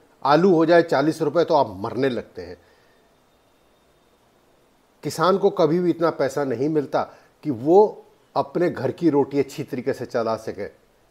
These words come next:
आप लोगों की सैलरी हर साल इंक्रीज होती है, चाहे दस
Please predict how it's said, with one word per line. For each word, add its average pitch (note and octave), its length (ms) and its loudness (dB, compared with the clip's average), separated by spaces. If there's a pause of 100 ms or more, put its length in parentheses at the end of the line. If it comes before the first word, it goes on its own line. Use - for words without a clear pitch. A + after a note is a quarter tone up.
(2750)
आप F3+ 260 6
लोगों F#3 200 4
की F3+ 80 0
सैलरी D#3 360 2
हर D3+ 180 4
साल D#3 240 4
इंक्रीज C3+ 420 0
होती A#2 320 -4
है, G2 200 -4 (120)
चाहे A#2 180 -2
दस D3 240 0